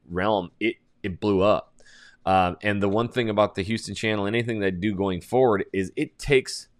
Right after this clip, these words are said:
so I always tell you guys, longer videos, right? Fifteen, twenty, twenty-five, thirty. And here's the thing that I'm starting to realize is that if I do seven, eight minute videos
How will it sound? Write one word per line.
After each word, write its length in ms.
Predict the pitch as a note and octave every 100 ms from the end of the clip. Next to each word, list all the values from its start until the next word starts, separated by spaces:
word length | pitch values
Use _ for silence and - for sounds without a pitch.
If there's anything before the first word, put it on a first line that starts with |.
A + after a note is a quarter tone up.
| -
so 160 | -
I 80 | C3
always 180 | D#3+ C#3+
tell 160 | D3 C3
you 80 |
guys, 220 | G#2+ F#2+ E2+
longer 360 | G2 A2 A2+
videos, 380 | G2+ F#2+ D#2+ D#2+
right? 240 | E2+ F#2+ - _ - - - - - - -
Fifteen, 500 | G#2+ - G2+ F2 D#2+
twenty, 420 | G#2+ G#2 F2+ D#2
twenty-five, 640 | - A2+ G2+ G2 E2+ E2
thirty. 540 | - A2+ A2+ G2 D2+ - - - - -
And 100 | F#2
here's 320 | F#2 C#3+ F3+
the 80 | D#3+
thing 240 | D3+ B2+ B2
that 100 | G#2
I'm 120 | F#2
starting 420 | - A2+ A2+ G#2+
to 240 | - G#2
realize 640 | F2 G2+ G#2+ F#2 D#2+ D#2+ -
is 180 | - F#2
that 240 | F#2 G2 - _ _ _
if 120 | - A#2+
I 140 | B2+
do 400 | A2+ B2 A#2+ A2+
seven, 420 | G#2 - G#2+ G#2+ -
eight 220 | G#2+ E2+
minute 260 | G#2 F#2+ E2+
videos 400 | G#2+ G2+ F2+